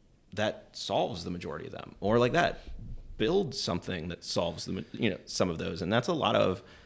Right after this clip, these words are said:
uh, I'll give a shout out to our, you know, teams at Ryan. We do a, a pretty thorough job of integrating our tools. And if we need to build a connection from one to the other, we're not afraid to do it, right? So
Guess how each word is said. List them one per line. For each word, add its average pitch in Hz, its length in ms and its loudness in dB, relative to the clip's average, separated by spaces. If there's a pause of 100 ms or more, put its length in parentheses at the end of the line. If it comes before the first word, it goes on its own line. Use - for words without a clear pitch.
(280)
uh, 107 320 -2 (140)
I'll 98 520 2
give 107 160 2
a 101 40 2
shout 95 260 2
out 98 140 4
to 90 100 -2
our, 87 280 -2
you 92 100 -4
know, 80 200 -8
teams 104 320 4
at 87 120 -4
Ryan. 90 480 0
We 95 100 0
do 190 220 2 (460)
a, 87 60 -2
a 78 60 -2 (440)
pretty 208 220 0
thorough 143 300 4
job 90 300 2
of 90 160 -4
integrating 95 420 2
our 85 100 -4
tools. 127 560 -4 (420)
And 101 60 -2
if 95 60 -4
we 127 100 2
need 240 140 2
to - 60 2
build 98 400 0
a 95 60 0
connection 127 540 -2
from 95 180 -2
one 95 200 2
to 101 40 2
the 85 140 0
other, 131 340 0 (380)
we're 98 140 0
not 107 200 2
afraid 139 300 -2
to - 40 -4
do 87 280 -6
it, - 180 -10 (120)
right? 98 260 0
So 98 580 8